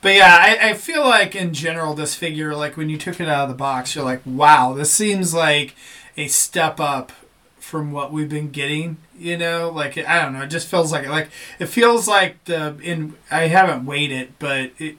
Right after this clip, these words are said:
it feels more solid and weighty than, you know, some of the other stuff that we've gotten, so it's,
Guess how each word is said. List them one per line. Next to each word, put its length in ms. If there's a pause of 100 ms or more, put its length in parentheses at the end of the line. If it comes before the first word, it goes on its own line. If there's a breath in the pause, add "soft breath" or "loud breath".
it 100
feels 420
more 200
solid 640
and 200
weighty 400
than, 520 (720 loud breath)
you 140
know, 340 (440)
some 280
of 60
the 120
other 180
stuff 380
that 100
we've 200
gotten, 440
so 580
it's, 500